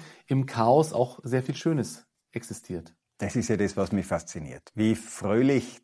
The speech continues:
Speaker 2: die Leute sein, wie die jeden Moment nutzen, um zu genießen, um bei sich zu sein, um mit ihren Freunden zu feiern, um, um einfach den Tag zu feiern.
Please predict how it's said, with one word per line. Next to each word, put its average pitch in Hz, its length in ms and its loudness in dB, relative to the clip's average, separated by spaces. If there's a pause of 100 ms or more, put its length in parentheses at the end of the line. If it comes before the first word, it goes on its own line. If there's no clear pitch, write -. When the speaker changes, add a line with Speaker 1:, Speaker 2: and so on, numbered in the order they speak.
Speaker 2:
die 120 80 4
Leute 110 260 4
sein, 120 260 4
wie 127 120 2
die 139 160 2
jeden 135 340 2
Moment 127 400 4
nutzen, - 460 0 (840)
um 180 140 6
zu - 120 2
genießen, 120 600 2 (400)
um 127 360 4
bei 123 160 4
sich 156 240 0
zu 156 80 4
sein, 131 220 4
um 120 140 6
mit 127 180 2
ihren 127 220 2
Freunden 127 840 0 (420)
zu 135 140 0
feiern, 139 560 4
um, 123 160 -2
um - 360 -18
einfach 113 240 -6
den 127 200 0
Tag 107 260 -4
zu 165 80 -2
feiern. 76 360 -4